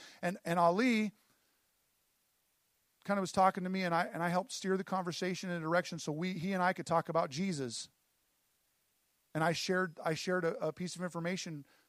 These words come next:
from him about a guy named Ravi Zacharias, who, Ravi's one of the foremost apologetic experts in the country, and if not in the world. And I shared a little bit with him about Ravi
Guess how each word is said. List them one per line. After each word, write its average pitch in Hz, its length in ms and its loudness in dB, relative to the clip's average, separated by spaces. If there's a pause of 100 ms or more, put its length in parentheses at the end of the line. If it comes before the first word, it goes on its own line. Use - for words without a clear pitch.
from 160 180 -6
him 175 160 -4
about 160 200 2
a 156 60 -6
guy 160 160 0
named 151 200 -4
Ravi 165 360 2
Zacharias, 131 800 -2 (480)
who, 139 180 -6
Ravi's 175 480 6
one 175 120 2
of 165 40 -2
the 151 60 0
foremost 175 600 0
apologetic 170 600 2
experts 165 400 -4
in 160 80 -6
the 185 80 -6
country, 180 480 -4
and 165 100 -2 (200)
if - 120 -6
not 170 120 2
in 165 80 -4
the 139 60 -2
world. 165 500 2 (880)
And - 100 -2
I 175 60 4
shared 226 280 4
a 226 40 6
little 190 200 2
bit 170 140 0
with 175 160 -2
him 180 100 -4
about 170 240 4
Ravi 190 380 4